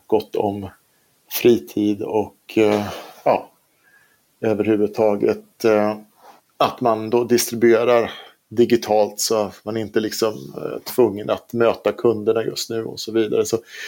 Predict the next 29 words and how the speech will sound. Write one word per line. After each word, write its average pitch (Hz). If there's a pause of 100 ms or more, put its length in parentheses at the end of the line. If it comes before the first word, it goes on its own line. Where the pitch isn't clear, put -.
(200)
och 135
det 127
är 127
inte 139
liksom 110
bara 104
för 107
corona 113
och 143
så. 120
Jag 104
tror 131
väldigt, 127
väldigt 117
mycket -
på 110
det, 139
och 110
det 107
är 113
ju 113
liksom 107
det 117
som 113
är, 98
eh, 101
hemligheten 107
bakom 101
Fang-bolagen. 104